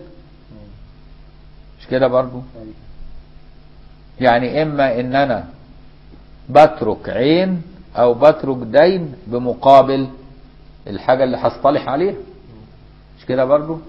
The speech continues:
Speaker 2: أيوه.
Speaker 1: وكل منهما إما أن يجري من المدعي به على بعضه ويسمى صلح الحطيطة، يعني يصطلح على بعضه، ياخد بعضه ويتنازل عن الباقي، أو على غيره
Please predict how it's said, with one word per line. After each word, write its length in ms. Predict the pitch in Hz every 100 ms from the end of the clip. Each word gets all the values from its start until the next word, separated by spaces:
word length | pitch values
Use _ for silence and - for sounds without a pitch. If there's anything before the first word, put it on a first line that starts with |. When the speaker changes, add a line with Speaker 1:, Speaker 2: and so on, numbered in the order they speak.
| -
Speaker 2:
أيوه. 100 | 101 98 - - - - - - - - - - - - -
Speaker 1:
وكل 440 | 143 143 208 202
منهما 560 | 170 160 156 160 143 160
إما 280 | 180 165 156
أن 100 | 156
يجري 340 | 170 151 127
من 180 | 127 143
المدعي 880 | 143 139 139 123 165 160 131 107 92 95
به 480 | 120 165 143 107 -
على 360 | 110 135 139 131
بعضه 600 | 131 120 143 185 196 208 - - - - - - - -
ويسمى 540 | 117 120 - 147 135
صلح 380 | 123 151 139 - - - - - - - -
الحطيطة، 720 | 110 - - - 165 170 180 139
يعني 280 | 101 110 107
يصطلح 360 | 98 - 135 123
على 200 | 113 110
بعضه، 360 | 127 147 156 170 135
ياخد 280 | 117 127 117
بعضه 220 | 131 120
ويتنازل 400 | 113 131 131 117
عن 140 | 110
الباقي، 380 | 110 131 151 170 - - - - - -
أو 120 | 170
على 280 | 170 165 156
غيره 560 | 143 170 160 160 160